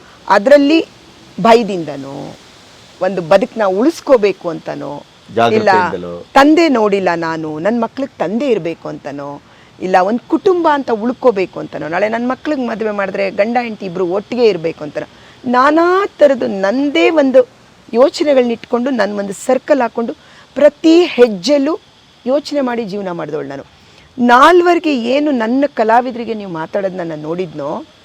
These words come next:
Speaker 1: ಐದನೇವಳು ನಾನು ಆಗ್ಬಾರ್ದು.
Speaker 2: ಹೌದು.
Speaker 1: ಆಗ್ಬಾರ್ದು, ಐದನೇವಳು ನಾನು ಆಗ್ಬಾರ್ದು ಅಂತ ಕಟ್ಕೊಂಡವಳು. But ಇವ್ರದ್ದು ಒಂದು ಸಣ್ಣ ಬರವಣಿಗೆ, ಇವ್ರದ್ದು ಒಂದು ಸಣ್ಣದು ಒಂದು ಫೋಟೋ ಹಾಕೋ ರೀತಿ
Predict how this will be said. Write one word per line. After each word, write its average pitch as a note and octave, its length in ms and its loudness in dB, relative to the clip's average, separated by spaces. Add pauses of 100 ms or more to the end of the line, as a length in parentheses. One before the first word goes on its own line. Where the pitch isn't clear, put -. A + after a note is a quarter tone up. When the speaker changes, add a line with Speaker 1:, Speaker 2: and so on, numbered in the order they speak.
(420)
Speaker 1:
ಐದನೇವಳು C#4 540 2
ನಾನು F3 260 -6
ಆಗ್ಬಾರ್ದು. D#3+ 560 -12 (1300)
Speaker 2:
ಹೌದು. G2 220 -4 (240)
Speaker 1:
ಆಗ್ಬಾರ್ದು, A#3+ 500 0
ಐದನೇವಳು F#3+ 400 -4
ನಾನು D#3+ 200 -8
ಆಗ್ಬಾರ್ದು E3 300 -8
ಅಂತ F3 120 -12
ಕಟ್ಕೊಂಡವಳು. D#3+ 680 -14 (240)
But E4 120 -2
ಇವ್ರದ್ದು E4 260 -2
ಒಂದು D4 180 0
ಸಣ್ಣ E4+ 440 -2
ಬರವಣಿಗೆ, B3 920 0 (540)
ಇವ್ರದ್ದು C#4 300 -2
ಒಂದು C4 200 2
ಸಣ್ಣದು F4 560 0
ಒಂದು B3+ 160 2
ಫೋಟೋ C#4 380 -2
ಹಾಕೋ B3+ 220 -4
ರೀತಿ A3+ 520 -6